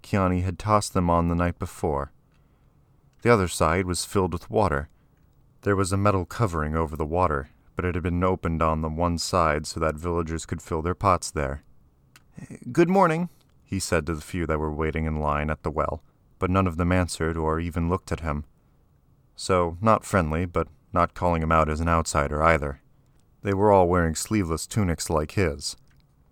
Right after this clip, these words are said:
But unlike him, they also had something on their forearms, screens like computer screens, only they appeared to be embedded in their flesh. Elliot looked around as discreetly as he could until he was sure.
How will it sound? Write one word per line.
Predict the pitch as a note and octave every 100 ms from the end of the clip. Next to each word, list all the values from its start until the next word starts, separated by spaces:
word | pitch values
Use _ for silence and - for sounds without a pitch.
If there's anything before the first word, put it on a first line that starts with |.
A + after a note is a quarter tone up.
| _ -
But | G2
unlike | F#2+ A2 B2+ -
him, | F2+ D#2 D#2+
they | F2
also | F#2+ G2 - F2+
had | F2+ E2
something | - F2+ G2+ F2
on | E2
their | D2
forearms, | - A#2 F2+ C#2+ C2+ C#2 - - _ _ _ -
screens | - - A2+ E2 D2 D#2
like | D2+
computer | - F2 A2 G2 E2+
screens, | - D#2+ C2+ C#2 - - _ -
only | G2+ G2 F#2+
they | F#2
appeared | F2 - A2 G2
to | F2+
be | F#2+ F#2
embedded | D#2+ F#2+ F2+ D2+
in | E2
their | D2+ C#2+
flesh. | - A2 E2 C#2 - - _ _ _ _ _ _ _ _ -
Elliot | F2+ E2+ E2+
looked | F2 - F2+
around | F2 F2 D#2+
as | D#2
discreetly | E2+ - G2 G2 F#2
as | E2 -
he |
could | E2 - A2 F2
until | D#2 F2+ E2
he | E2+
was | D#2
sure. | - G#2 D#2 C#2